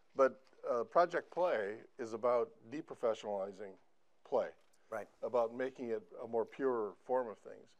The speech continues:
Speaker 1: And I don't know if you know this or not, but you're the head of a professional sports league.
Speaker 2: <laughs> Right.
Speaker 1: Um,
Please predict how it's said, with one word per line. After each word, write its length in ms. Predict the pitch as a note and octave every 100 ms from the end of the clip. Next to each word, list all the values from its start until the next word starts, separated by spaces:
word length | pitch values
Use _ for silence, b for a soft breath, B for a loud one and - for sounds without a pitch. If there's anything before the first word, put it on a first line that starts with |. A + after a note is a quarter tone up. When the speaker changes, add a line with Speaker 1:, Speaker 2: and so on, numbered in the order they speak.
| b b b b -
Speaker 1:
And 300 | B2 A#2+ G#2+ A2 _ _ _ _ _ _ _ -
I 40 |
don't 100 | B2
know 80 | B2
if 100 | A2
you 60 | B2
know 200 | C3+ D3
this 80 | -
or 60 |
not, 200 | G#2+ G#2+
but 140 | - G2+
you're 140 | C#3+
the 80 | C3
head 120 | B2+
of 20 |
a 420 | C#3+ A2 - _ -
professional 340 | B2 - A2+
sports 360 | - C3 C3+ G#2
league. 180 | F#2 G2 _
Speaker 2:
<laughs> 80 | - - -
Right. 300 | D3 C#3+ B2+ -
Speaker 1:
Um, 280 | A2+ G#2+